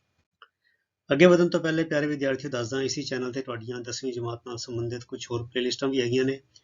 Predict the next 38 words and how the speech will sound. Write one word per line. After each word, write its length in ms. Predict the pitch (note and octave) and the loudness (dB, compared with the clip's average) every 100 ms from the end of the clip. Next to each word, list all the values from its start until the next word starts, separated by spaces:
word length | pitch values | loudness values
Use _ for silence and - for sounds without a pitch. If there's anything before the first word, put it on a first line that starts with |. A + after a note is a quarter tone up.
| _ _ _ | _ _ _
ਤੁਸੀਂ 260 | - B2 C3 | -4 0 2
ਉਹਨਾਂ 140 | B2 | 4
ਨੂੰ 80 | C#3 | 4
ਵੀ 60 | C3+ | 2
ਜ਼ਰੂਰ 220 | B2 C3+ | 2 2
ਦੇਖੋ। 460 | B2+ B2+ C3+ C3+ - - _ _ C#3 | 2 0 -4 -6 -10 -20 _ _ -6
ਇੱਕ 180 | C3+ | -2
ਹੈਗੀ 200 | C3+ A#2+ | 0 0
ਹੈ 60 | B2+ | 0
ਟੈਂਥ 400 | B2 B2+ C3 B2+ - | 0 -2 -2 -4 -4
ਮੈਥ 280 | A#2 A2+ - | -2 -2 -2
ਨੋਟਸ, 420 | B2 C3+ C3+ - | 0 2 0 -4
ਇੱਕ 140 | A#2 | -4
ਹੈਗੀ 140 | B2 A#2+ | -2 -4
ਹੈ 40 | |
ਟੈਂਥ 280 | A#2+ A#2+ A#2+ - _ _ | -4 -6 -6 -10 _ _
ਇੰਗ-, 220 | C3 C3 - | -8 -8 -8
ਸਾਇੰਸ, 560 | - B2+ B2+ D3 - - _ _ _ _ | -4 2 2 2 0 -6 _ _ _ _
ਫਿਰ 100 | B2 | -2
ਇੱਕ 120 | B2+ | 0
ਹੈਗੀ 140 | B2+ B2+ | 0 0
ਹੈ 80 | |
ਟੈਂਥ 280 | A#2+ B2+ A#2+ | 0 -2 0
ਇੰਗਲਿਸ਼ 380 | A#2+ B2 C3 - | -2 2 0 0
ਐਮ 100 | B2 | -2
ਸੀ 180 | A#2+ C#3 | 0 0
ਵੀ, 320 | C3+ C#3+ D3 | 2 0 -2
ਇੱਕ 120 | B2 | -4
ਹੈਗੀ 160 | B2+ B2 | -2 -2
ਹੈ 60 | A#2+ | -4
ਟੈਂਥ 220 | A#2+ A#2 | -8 -6
ਇੰਗਲਿਸ਼ 340 | B2 B2 A#2+ | -6 -6 -4
ਲਿਟਰੇਚਰ, 640 | A#2 - B2 A#2+ D3 C#3+ C#3 _ _ - _ _ - | -6 -4 -6 -4 -2 -2 -4 _ _ -20 _ _ -6
ਇੱਕ 180 | C#3 C3 | -4 0
ਹੈਗੀ 260 | A#2+ A#2+ | 0 2
ਹੈ 60 | B2 | 0
ਟੈਂਥ 420 | A#2 A#2+ B2 A#2+ - - G#2 | -2 -4 -4 -6 -16 -10 -6
ਗ੍ਰਾਮਰ, 480 | G#2+ B2 C#3 C#3+ | -2 2 2 0